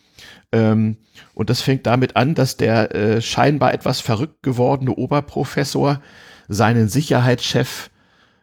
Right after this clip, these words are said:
äh, einweiht und sagt, „Du, ich weiß etwas,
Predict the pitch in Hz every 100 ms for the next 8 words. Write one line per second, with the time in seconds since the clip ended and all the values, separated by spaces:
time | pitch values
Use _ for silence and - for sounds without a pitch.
0 | _ 113 113 - 120 156 131 123 143 -
1 | 127 131 120 - 123 123 110 - 123 110
2 | - - 123 - -